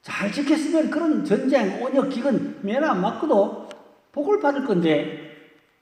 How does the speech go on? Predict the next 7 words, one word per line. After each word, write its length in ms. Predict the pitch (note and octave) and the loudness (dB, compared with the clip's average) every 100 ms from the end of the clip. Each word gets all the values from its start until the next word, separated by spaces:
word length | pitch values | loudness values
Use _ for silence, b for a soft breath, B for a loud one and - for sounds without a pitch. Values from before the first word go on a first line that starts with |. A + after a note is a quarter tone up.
| _ | _
자꾸 300 | - - G4+ | -18 -8 -4
안 180 | E4 A#3 | -2 -2
지키니까, 560 | D4+ C#4+ C#4+ C#4 G3+ | -4 -2 0 2 2
언약 260 | F3+ B3+ B3+ | 0 -2 -2
관계를 340 | B3+ A#3 B3+ | -2 -2 -2
안 200 | C4+ E3 | -2 -2
지키니까 580 | G3 A#3 B3 B3 A#3+ G#3+ | -4 -6 -6 -6 -4 -2